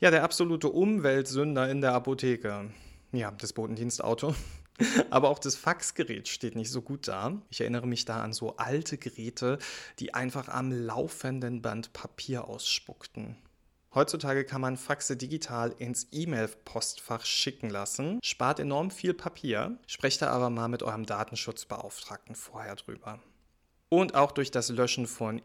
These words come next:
E-Mails könnt ihr C O zwei einsparen. Mhm.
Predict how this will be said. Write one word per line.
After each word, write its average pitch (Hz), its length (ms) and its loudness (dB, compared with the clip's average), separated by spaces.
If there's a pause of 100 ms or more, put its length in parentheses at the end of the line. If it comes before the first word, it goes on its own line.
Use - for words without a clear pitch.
(120)
E-Mails 160 920 0
könnt 123 280 -2
ihr 117 140 -2
C - 220 -4
O - 120 -10
zwei 113 400 0
einsparen. 104 640 -8 (420)
Mhm. 123 540 0